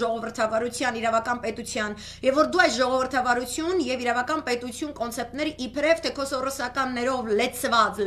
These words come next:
լեցոնված, տոլմի պես փաթթված սորոսականներով կառավարության մեջ ավելի լավ կարող ես իրականացնել, քան վատ թելանչի նախկինները, Ուրեմն դու պետք է իրավական ճանապարհով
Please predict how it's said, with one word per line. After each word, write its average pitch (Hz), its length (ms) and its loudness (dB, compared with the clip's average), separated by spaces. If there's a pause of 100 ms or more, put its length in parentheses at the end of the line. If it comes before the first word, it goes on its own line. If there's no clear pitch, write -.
լեցոնված, 220 640 0 (140)
տոլմի 233 400 0
պես 214 100 -4 (140)
փաթթված 208 560 -2
սորոսականներով 208 720 -6
կառավարության 202 640 -4
մեջ - 100 -8 (540)
ավելի 262 320 2
լավ 180 240 -4
կարող 214 320 0
ես 196 160 -12
իրականացնել, 214 760 -2 (300)
քան 269 180 4 (140)
վատ 370 320 8
թելանչի 302 400 2
նախկինները, 311 680 0 (1600)
Ուրեմն 247 340 -2
դու 254 140 -2
պետք 240 240 -2
է 330 80 2
իրավական 254 420 0
ճանապարհով 247 600 2